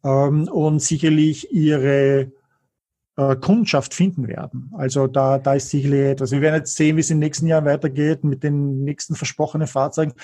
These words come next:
Dafür sind aber andere Hersteller gekommen. Volvo mit dem Polestar,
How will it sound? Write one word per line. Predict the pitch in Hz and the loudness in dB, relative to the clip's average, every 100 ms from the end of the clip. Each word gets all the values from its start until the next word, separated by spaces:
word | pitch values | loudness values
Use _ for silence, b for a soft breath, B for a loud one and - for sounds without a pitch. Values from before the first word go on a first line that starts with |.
| B _ _ _ | B _ _ _
Dafür | 156 202 | -2 0
sind | 202 202 | 2 2
aber | 214 | 4
andere | 175 269 196 | 2 2 0
Hersteller | 143 143 - 147 | 2 0 0 -4
gekommen. | 135 151 170 185 | -2 0 0 0
Volvo | 139 170 190 170 | 0 0 2 2
mit | 180 156 | 2 0
dem | 156 | -2
Polestar, | - 160 214 - 127 123 202 | 0 0 0 -2 0 -2 -2